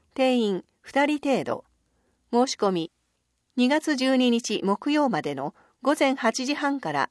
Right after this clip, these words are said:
午後五時十五分。土曜、日曜、祝日を除く。二、写真付きの履歴書を持参か郵送、必着で、市保健センター。郵便番号、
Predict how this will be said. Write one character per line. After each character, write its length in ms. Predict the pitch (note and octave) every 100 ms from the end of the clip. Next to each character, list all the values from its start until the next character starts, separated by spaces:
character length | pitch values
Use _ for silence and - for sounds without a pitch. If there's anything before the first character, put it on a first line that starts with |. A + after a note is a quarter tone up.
| -
午 140 | A3
後 160 | F#3+ D3+
五 140 | B3
時 160 | A#3+ E3
十 200 | B3 A#3+
五 100 | D3
分。 340 | - C3+ A#2+ - _ _ _ _ -
土 120 | G3+
曜、 300 | B3+ F3+ -
日 280 | F#3 G3 B3+
曜、 220 | A#3+ C3+
祝 220 | - - A3+
日 240 | A#3 -
を 140 | F3+ D#3+
除 260 | D#3 F3+ -
く。 220 | D3+ - _ _ _ _ _
二、 200 | F#3 A#3 _ _
写 180 | - A3+
真 220 | D4+ D#4+
付 220 | - -
き 20 |
の 120 | C4 A3+
履 120 | G3+
歴 180 | B3 -
書 220 | C4 E3+
を 160 | D#3+ - _
持 160 | F3 D#4
参 240 | C#4 C#4+
か 200 | D4+ A#3+ -
郵 200 | G#3 C4
送、 420 | - G#3 E3+ C#3 _ _ _
必 220 | - G3+
着 440 | - E3 - D3 - _ _
で、 240 | F3 E3 - _ _ -
市 220 | - D4+
保 160 | -
健 240 | A3 C#4+ D#4
セ 160 | D#4 C#4
ン 80 |
タ 360 | B3 C3+ A2+ - _ _ _ _ _ _ -
ー。 140 | B3
郵 40 | C4+
便 200 | C4 A#3+
番 200 | A3+ G3
号、 320 | C#3 C3+